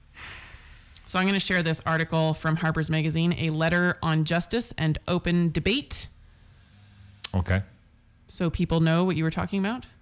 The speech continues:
Speaker 2: Right.
Speaker 1: Uh, folks, if you're really curious, like,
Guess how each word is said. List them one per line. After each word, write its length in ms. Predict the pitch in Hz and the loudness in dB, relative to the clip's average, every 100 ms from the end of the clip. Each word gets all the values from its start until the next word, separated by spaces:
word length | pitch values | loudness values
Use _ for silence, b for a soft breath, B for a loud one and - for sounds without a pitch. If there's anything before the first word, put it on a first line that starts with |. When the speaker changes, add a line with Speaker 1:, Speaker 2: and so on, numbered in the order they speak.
| - | -2
Speaker 2:
Right. 260 | 87 80 B B B - | 0 0 B B B -6
Speaker 1:
Uh, 360 | 214 220 208 208 | 0 2 2 0
folks, 400 | - 277 - - | 0 -2 0 -6
if 100 | 208 | -2
you're 120 | 214 | -2
really 200 | 294 233 | 0 -4
curious, 680 | - 349 185 214 - - - - - - - - - - - - - | -2 0 0 0 -4 -10 -14 -20 -20 -20 -16 -14 -12 -14 -16 -18 -8
like, 360 | 151 151 - | -4 -4 -6